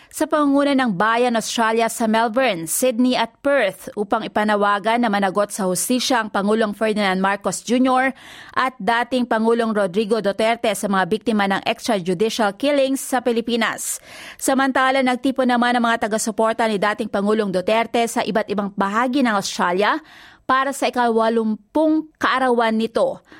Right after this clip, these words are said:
tulad ng sa kamera na pinangunahan ng Filipino Advocates for Change and Transparency na nag-alay ng panalangin.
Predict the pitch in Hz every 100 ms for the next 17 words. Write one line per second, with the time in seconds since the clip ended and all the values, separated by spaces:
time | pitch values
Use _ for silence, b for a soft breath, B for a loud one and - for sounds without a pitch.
0 | B - 262 254 233 240 240 226 233 226
1 | 233 240 240 240 226 233 220 214 214 214
2 | 220 202 220 214 226 220 - 226 208 226
3 | 226 - 214 202 - 226 226 240 190 220
4 | 202 214 - 190 196 214 - 277 285 240
5 | 202 - 214 233 226 226 214 202 202 196
6 | 190 190 208 185 214